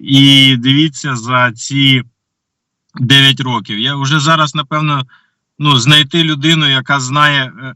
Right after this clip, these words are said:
все, що отут використовується, о, за таку енциклопедію вже не знайдеш. Воно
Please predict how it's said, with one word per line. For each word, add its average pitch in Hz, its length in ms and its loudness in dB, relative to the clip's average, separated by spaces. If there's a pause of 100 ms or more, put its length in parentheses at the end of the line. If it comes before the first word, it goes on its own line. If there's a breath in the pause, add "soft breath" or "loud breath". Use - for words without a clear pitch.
все, 190 560 -6
що 147 540 -4
отут 123 340 -6
використовується, 120 1080 -2
о, 123 200 -10
за 135 160 -2
таку 147 220 0
енциклопедію 156 680 2
вже 113 100 -8
не 113 120 -4
знайдеш. 107 480 -4
Воно 135 180 -2